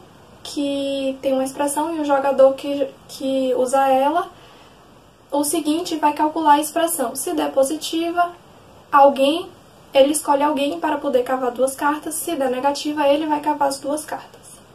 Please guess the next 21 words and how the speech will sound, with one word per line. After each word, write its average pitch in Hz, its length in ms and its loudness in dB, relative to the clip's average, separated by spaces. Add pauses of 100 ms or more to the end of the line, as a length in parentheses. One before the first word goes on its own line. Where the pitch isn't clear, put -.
(960)
Bom, 262 260 -2 (220)
o - 160 -4
Uno 339 400 -2
foi 302 160 -4
confeccionado, 302 960 -4 (180)
em, 262 320 0
foi 302 140 -4
impresso 302 480 -2 (160)
em 269 100 -2
folha 240 280 2
de 262 60 4
ofício, 302 640 -4
colado 302 440 2
em 262 80 -2
papel 262 260 -4
cartão 294 380 -4
para 269 120 -4
poder 240 200 0
ficar 247 200 -10
mais 262 200 -2
duro, 311 380 -4